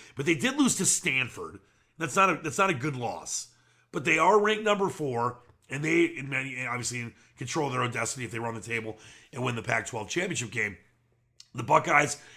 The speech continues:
at number five at seven and one. Of course, they play Michigan State, and they play, uh, the Wolverines, uh, in the remaining games this season.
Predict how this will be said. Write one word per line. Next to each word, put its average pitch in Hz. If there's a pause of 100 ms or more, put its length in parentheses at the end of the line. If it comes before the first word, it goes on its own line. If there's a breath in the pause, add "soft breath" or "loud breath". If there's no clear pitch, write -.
(140 loud breath)
at 147
number 135
five 147
at 131
seven 143
and 135
one. 131
Of 113
course, 107
they 120
play 117 (240 loud breath)
Michigan 123
State, 117
and 139
they 135
play, 123 (340 loud breath)
uh, 123
the 123
Wolverines, 123
uh, 117 (400)
in 127
the 120
remaining 117
games 117
this 113
season. 117